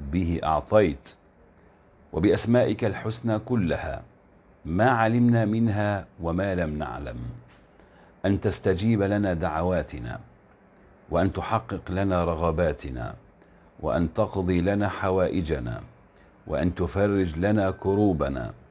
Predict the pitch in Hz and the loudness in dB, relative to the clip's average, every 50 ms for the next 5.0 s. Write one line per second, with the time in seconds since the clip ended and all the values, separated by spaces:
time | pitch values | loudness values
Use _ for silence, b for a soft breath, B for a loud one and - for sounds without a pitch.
0 | B B B B B B B B B B - 85 92 95 - - 123 131 127 113 | B B B B B B B B B B 0 2 2 2 2 2 2 2 2 2
1 | 117 123 107 104 107 110 110 113 107 107 101 90 101 104 110 117 117 104 85 78 | -2 -2 0 2 2 2 4 4 2 2 2 2 0 2 2 2 2 2 0 0
2 | 73 71 69 64 60 60 - - _ _ _ _ _ - - 90 87 - 85 92 | -2 -2 -4 -6 -8 -10 -14 -20 _ _ _ _ _ -16 -10 -6 -4 -4 -2 -2
3 | 87 85 - 110 110 110 - - - - 98 92 90 85 82 - - 85 85 101 | -4 -2 -2 -2 -2 -2 -2 -6 -4 0 0 2 2 0 -2 -4 -4 -2 0 0
4 | 101 101 98 95 78 67 76 82 92 101 117 117 98 80 71 71 71 67 65 60 | 0 2 0 0 0 0 0 0 2 2 4 2 2 2 0 -2 -2 -2 -2 -4